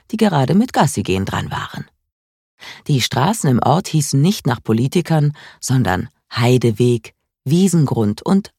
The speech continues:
Am Walde. Es gab einen kleinen Kaufmann mit Bäckereiecke, einen Freibadimbiss mit Frittenverkauf auch zur Straße hin, einen Blumenladen, eine Minigolfanlage und vor allem eine Bilderbuchnatur.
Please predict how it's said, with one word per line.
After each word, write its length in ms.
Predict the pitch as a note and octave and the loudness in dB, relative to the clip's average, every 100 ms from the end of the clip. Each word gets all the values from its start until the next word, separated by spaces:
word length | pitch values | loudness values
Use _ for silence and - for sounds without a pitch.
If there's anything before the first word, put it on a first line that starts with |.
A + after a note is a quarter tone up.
| _ | _
Am 280 | C#3 C3 C#3 | 0 0 0
Walde. 480 | B2 A2 G2+ D2+ - _ _ _ _ _ _ _ _ _ - | 0 0 -2 -6 -14 _ _ _ _ _ _ _ _ _ -10
Es 160 | E3+ | -6
gab 240 | - A3 - | -2 -2 0
einen 320 | F#3 F#3 F#3 | 0 2 0
kleinen 400 | F#3+ G3 A#3 A3 | 0 2 2 2
Kaufmann 560 | D3 D3+ F#3+ G#3 G3+ F#3+ | 2 0 2 2 2 0
mit 140 | F3 | 0
Bäckereiecke, 840 | E3+ G3 F3+ C#3+ C3 - G#2+ - - _ _ _ _ - | -2 -2 0 2 2 2 -4 -10 -12 _ _ _ _ -4
einen 240 | A2+ A2 | 0 2
Freibadimbiss 1080 | G#2 - B2 A2 B2 C#3 E3+ F#3 F#3+ D4 - | 0 -2 0 0 0 -2 0 0 0 -2 -2
mit 200 | C#3+ - | -2 -2
Frittenverkauf 800 | - - - E3 G3 - A#3 D4 | -6 -4 -2 -2 -2 -2 -4 -2
auch 180 | B2+ A#2 | -2 -2
zur 200 | - G2 | -2 -4
Straße 420 | - G#2 A2 - | -2 0 0 0
hin, 280 | C#3 F3+ B3+ _ _ - - - | 2 2 0 _ _ -20 -20 -4
einen 260 | C3 A#2 A2+ | 0 2 2
Blumenladen, 760 | C3 G3 B3 B3+ A#3+ B3 D#4+ F#4 _ _ _ | 4 4 4 2 0 -2 -6 -12 _ _ _
eine 280 | - A2 G2+ | 0 0 2
Minigolfanlage 1300 | B2 D3 D#3 D3 D#3+ E3 - F3+ F#3 F3+ F3 F3+ E3+ - - _ | 2 4 4 2 0 0 0 0 2 0 0 -2 -4 -12 -20 _
und 140 | F#3+ - | -6 -2
vor 200 | F#3+ - | -2 0
allem 280 | A#3 C4 | 0 0
eine 260 | - E3+ G3 | 2 2 0
Bilderbuchnatur. 1120 | - B2 A2 G2+ - G2 G#2+ G#2 - - - | 0 0 2 0 -2 -4 -6 -8 -10 -14 -16